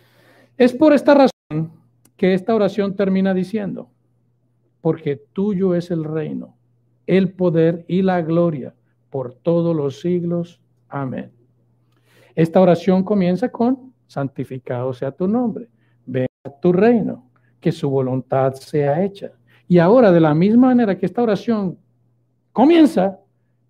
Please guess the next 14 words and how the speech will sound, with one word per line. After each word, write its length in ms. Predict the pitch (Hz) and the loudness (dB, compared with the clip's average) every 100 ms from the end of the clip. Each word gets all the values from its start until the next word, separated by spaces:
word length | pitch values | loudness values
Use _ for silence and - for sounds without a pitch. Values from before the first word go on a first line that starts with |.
| - | -4
termina 540 | 160 151 196 226 240 | -2 0 0 0 -2
de 320 | 190 151 151 | -4 -2 -2
esa 300 | 175 190 175 | -4 -6 -6
misma 460 | 156 170 170 170 160 | -6 -8 -6 -6 -6
forma, 380 | - 185 175 151 | -8 -6 -4 -6
con 140 | - | -6
esa 240 | 147 175 156 | -4 -4 -4
doxología, 880 | 160 160 - 165 160 160 190 170 - - | -4 -6 -4 -2 -2 -2 -4 -4 -8 -4
con 180 | 190 170 | 0 2
esa 420 | 170 196 190 _ | 2 -2 -2 _
alabanza 920 | 185 185 180 180 190 214 233 233 190 | -2 2 4 4 4 6 4 4 0
al 120 | 151 135 | -2 -6
Señor. 400 | 127 127 131 - _ _ _ _ _ _ _ _ - | -10 -10 -12 -18 _ _ _ _ _ _ _ _ -4
"Venga 580 | 185 208 208 220 220 | -2 0 -2 -2 -4